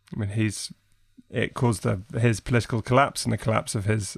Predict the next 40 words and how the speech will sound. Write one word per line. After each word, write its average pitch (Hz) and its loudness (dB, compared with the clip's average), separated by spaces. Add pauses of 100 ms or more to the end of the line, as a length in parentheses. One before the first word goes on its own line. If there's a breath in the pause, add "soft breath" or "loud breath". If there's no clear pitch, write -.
of 117 -6
his 107 -2
party 117 4
as 101 -6
well, 104 0
or 113 2
it, 113 4 (260)
or 113 -2
it 107 0
didn't 104 2
save 123 2
him 104 0
from 107 -6
collapse - -8
in 110 2
the 110 4
way 113 4
that, - -2 (580 loud breath)
that - 2
often 107 4
terrorist 110 2
attacks, 110 0
as 110 2
with 104 0
nine 107 6
eleven, 110 4
that 101 -2 (340)
increased 117 2
George 110 0
Bush's 113 0
popularity, 104 -2
and, 98 -4 (220)
you 110 -8
know, 101 -8
he 101 -4
won 104 -2
the 104 -2
next - -6
election, 113 -2
that - -4